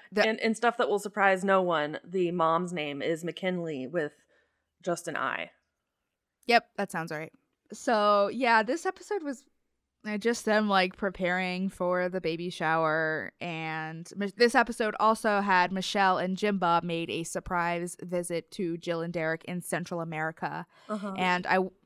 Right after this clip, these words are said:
Speaker 1: this was, again, this is really the start of, oh, we're starting to see more Michelle and Jim Bob. They're having more plot lines. I thought the show was not supposed to have Michelle and Jim Bob. I thought that was the whole
Speaker 2: Mm-hmm.
Speaker 1: point in Jill and Jessa.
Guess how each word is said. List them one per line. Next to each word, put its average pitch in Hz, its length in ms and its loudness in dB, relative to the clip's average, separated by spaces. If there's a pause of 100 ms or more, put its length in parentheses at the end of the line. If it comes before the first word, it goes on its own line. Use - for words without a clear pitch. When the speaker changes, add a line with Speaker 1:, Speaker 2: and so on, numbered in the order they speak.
(160)
Speaker 1:
this 214 200 2
was, 202 380 4
again, 185 400 2
this 175 160 -6
is 180 140 -6
really 185 200 0
the 170 120 -6
start 175 460 2
of, 170 360 -2
oh, 185 340 2
we're 185 200 -2
starting 190 360 0
to 190 80 -8
see 202 140 -4
more 175 220 -4
Michelle 180 400 -2
and 196 120 0
Jim 220 240 0
Bob. 160 420 4
They're 156 240 -2
having 170 300 -2
more 165 160 -4
plot - 300 -4
lines. 147 320 -6
I 143 60 -6
thought - 240 -6
the 170 100 -4
show 196 260 -2
was 196 140 -2
not 208 220 -4
supposed 214 240 -4
to 214 80 -8
have 214 200 -2
Michelle 220 360 -4
and 226 100 0
Jim 240 200 -2
Bob. 180 260 -4
I 156 40 -8
thought 151 180 -12
that 151 140 -8
was 175 140 -8
the 175 100 -10
whole 190 460 0
Speaker 2:
Mm-hmm. 185 320 -10
Speaker 1:
point 214 240 -2
in 202 140 -4
Jill 220 260 2
and 226 140 2
Jessa. 196 580 0